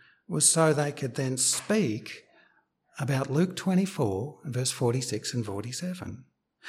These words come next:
Let me pick it up in Acts chapter two and verse twenty-nine.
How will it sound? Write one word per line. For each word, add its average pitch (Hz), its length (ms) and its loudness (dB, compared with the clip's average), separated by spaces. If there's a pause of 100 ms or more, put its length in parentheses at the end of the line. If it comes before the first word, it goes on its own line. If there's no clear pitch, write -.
(180)
Let 160 140 6
me 151 80 4
pick 151 160 -2
it 139 80 4
up 131 180 2
in 123 100 4
Acts 120 300 2
chapter 131 300 0
two 113 280 2
and 107 120 0
verse 107 280 0
twenty-nine. 107 880 -2